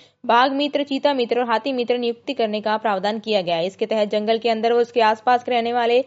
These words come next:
ग्रामीण, वनवासी, आदिवासी युवाओं को पाँच साल के लिए भर्ती की जाएंगी। हर वर्ष उनका प्रदर्शन देखकर उनकी सेवा में वृद्धि की जाएगी। पाँच साल तक उनका मानदेय भी दिया जाएगा। पाँच साल बाद भर्ती की, की, किए गए कुल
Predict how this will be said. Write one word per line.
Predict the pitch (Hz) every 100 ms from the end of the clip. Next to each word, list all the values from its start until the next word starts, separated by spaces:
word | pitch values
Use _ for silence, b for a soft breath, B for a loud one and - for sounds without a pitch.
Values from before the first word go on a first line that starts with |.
| b b b 202
ग्रामीण, | 240 240 277
वनवासी, | 277 269 262 262 302
आदिवासी | 285 226 233 226 240
युवाओं | 233 240 254
को | 285
पाँच | 277 220 220
साल | 226 220
के | 220
लिए | 220
भर्ती | 214 202
की | 240 226
जाएंगी। | 240 247 302
हर | 285 294
वर्ष | 302 302
उनका | 240 233 226
प्रदर्शन | 220 247 269
देखकर | 247 233 240 226 277 b b -
उनकी | 233 269
सेवा | 269 294 269
में | 214 240
वृद्धि | 262 -
की | 202 202
जाएगी। | 202 196 202
पाँच | 226 226
साल | 240 233
तक | 233
उनका | 226 226
मानदेय | 220 202 233 254
भी | 247
दिया | 247 262
जाएगा। | 247 240 277
पाँच | 285 254 254
साल | 285 262
बाद | 226 226
भर्ती | 233 226 277
की, | 269 269
की, | - 262 226 - -
किए | 277 294
गए | 214 214
कुल | 214 262